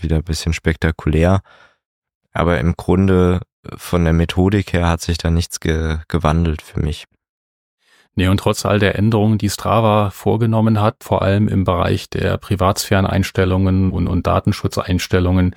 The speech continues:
Speaker 2: gibt's aber immer noch genug Möglichkeiten, dort zu recherchieren und das tatsächlich auch als gutes und sinnvolles osint-Tool im einen oder anderen Kontext mit zu nutzen.
Speaker 1: Auf alle Fälle, ja.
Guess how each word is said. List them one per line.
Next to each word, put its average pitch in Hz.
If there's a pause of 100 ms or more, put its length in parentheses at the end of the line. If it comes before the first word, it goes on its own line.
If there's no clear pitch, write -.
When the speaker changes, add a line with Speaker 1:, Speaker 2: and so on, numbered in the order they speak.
(500)
Speaker 2:
gibt's -
aber 92
immer 98
noch 95
genug 101
Möglichkeiten, 95
dort 90
zu -
recherchieren 123
und 90
das -
tatsächlich -
auch 95
als 95
gutes 123
und 95
sinnvolles 104
osint-Tool 104
im 92
einen 90
oder 90
anderen 87
Kontext - (460)
mit - (360)
zu -
nutzen. - (640)
Speaker 1:
Auf 92
alle -
Fälle, 90
ja. 82